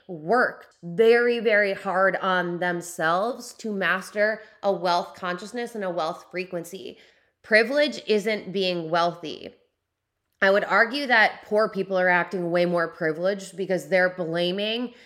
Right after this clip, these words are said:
everyone else and everything outside of them on the reason why their reality hasn't changed. And like I always tell you guys, if you don't change, how could you expect your reality to change? That's literally the sheer definition of insanity.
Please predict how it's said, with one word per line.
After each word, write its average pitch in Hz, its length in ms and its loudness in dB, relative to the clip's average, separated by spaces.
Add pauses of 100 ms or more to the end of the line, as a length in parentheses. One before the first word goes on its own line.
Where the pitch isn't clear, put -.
(140)
everyone 190 680 2
else 196 400 -4
and 190 180 -4
everything 185 480 0
outside 160 460 -2
of 196 160 -4
them 240 260 -2 (300)
on 196 120 0
the 185 120 0
reason 180 400 -2
why 175 180 0
their 165 160 -2
reality 160 460 0
hasn't 156 340 -8
changed. 190 640 -8
And 170 100 -8
like 165 200 -4
I 214 80 0
always 214 180 -2
tell 226 180 -4
you 220 120 -6
guys, 160 260 0
if 165 160 -10
you 220 240 -8
don't 202 300 0
change, 190 580 -6 (100)
how 202 280 4
could 208 180 -2
you 220 80 -4
expect - 420 -6
your 170 120 -6
reality 190 500 0
to 156 140 -12
change? - 640 -14
That's 202 240 2
literally 208 540 2
the 202 120 -2
sheer 190 300 -2
definition 165 580 -6
of 170 120 -6
insanity. 175 800 -6